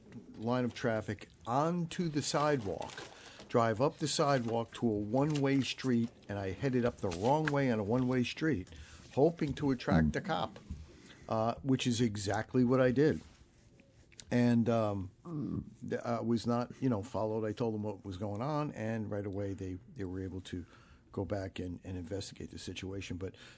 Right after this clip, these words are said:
that particular thing of just keeping those, uh, rear wheels of the, of the car in front of you in view,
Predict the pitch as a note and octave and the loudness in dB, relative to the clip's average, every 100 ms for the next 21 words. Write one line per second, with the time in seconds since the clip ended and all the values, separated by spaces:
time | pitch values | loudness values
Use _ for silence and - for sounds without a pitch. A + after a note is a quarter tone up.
0 | - G2+ B2+ - - C3 D3 B2 B2 A2 | -10 0 0 0 -4 -2 -2 -2 -2 0
1 | D3+ B2+ G2 C3+ - F3 E3 C3 A#2 - | -2 -4 -2 -4 -4 -4 -2 -2 -2 -4
2 | - - - - - - - - - - | -14 -20 -20 -20 -20 -20 -20 -20 -20 -20
3 | - - - - B2+ A2+ A2+ - - B2+ | -20 -20 -20 -8 -2 0 -2 -6 -10 -2
4 | C3 D#3+ C#3+ C3 E3+ D3+ A#2+ B2+ A2 A2 | 2 4 4 2 2 2 2 0 -2 -4
5 | - - B2 A#2+ - C#3 B2 G2 - E3 | -6 -10 -8 -8 -6 -4 -4 -4 -2 0
6 | C3 G2+ G2+ G2+ - C#3 C3 A#2 G2 C3+ | 0 -2 -6 -8 -4 0 0 0 0 0
7 | F3 G2 F2+ | 2 -2 -6